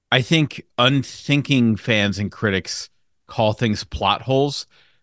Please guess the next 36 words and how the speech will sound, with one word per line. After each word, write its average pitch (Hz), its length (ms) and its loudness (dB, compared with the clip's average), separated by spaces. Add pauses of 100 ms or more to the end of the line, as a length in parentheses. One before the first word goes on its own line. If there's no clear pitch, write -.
(180)
uh, 90 400 0 (100)
in 151 160 2
the 151 60 2
same 170 300 2
way 139 320 2
that, 110 360 0
I 127 80 2
mean, 143 160 0
what 151 140 2
it 160 60 -4
makes 165 260 -2
me 127 100 0
think 139 260 -2
of 101 300 2 (580)
is 104 640 2 (320)
when 117 280 2
people 113 220 2
were 110 80 4
like, 101 340 2 (140)
"Oh, 113 140 2
there's 110 220 0
a 95 60 -8
plot 120 380 -2
hole 117 240 4
in 92 80 0
Infinity 98 500 0
War," 85 600 0 (340)
like 90 380 0 (580)
Peter 123 260 0
Quill 107 380 2
punching 90 720 -4
Thanos 90 540 -2
or 95 60 -2
whatever. 80 540 -6 (540)
And, 90 580 0 (560)
um, 82 540 -2